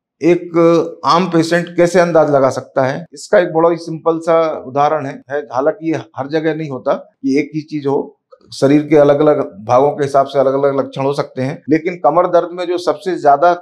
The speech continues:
ताकत कम होने की शुरुआत होती है, वो होती है पैर के अंगूठे से। इस बात को patient महसूस करता है कि जब वो चप्पल पहनता है तो उसके पैर के अंगूठे और उसके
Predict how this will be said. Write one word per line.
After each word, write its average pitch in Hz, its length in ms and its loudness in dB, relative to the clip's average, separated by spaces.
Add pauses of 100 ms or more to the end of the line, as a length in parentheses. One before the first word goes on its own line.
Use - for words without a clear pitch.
(400)
ताकत 143 540 0
कम 165 100 2
होने 151 260 -6
की 160 300 -6
शुरुआत 156 420 -2
होती 139 240 -8
है, 160 60 0
वो 147 220 -4
होती 135 240 -8
है 143 160 -4
पैर 165 520 2
के 175 260 -4
अंगूठे 135 380 -6
से। - 420 -10
इस 175 120 -2
बात 170 320 2
को 196 180 2
patient 185 560 -2
महसूस 170 340 0
करता 180 320 2
है 165 140 0
कि - 400 -10
जब 156 180 2
वो 175 60 -2
चप्पल 175 360 0
पहनता 156 440 -2
है 160 120 0
तो 160 140 -16
उसके 160 260 -10
पैर 165 320 0
के 170 180 -2
अंगूठे 156 400 -2
और 147 200 0
उसके 160 380 -2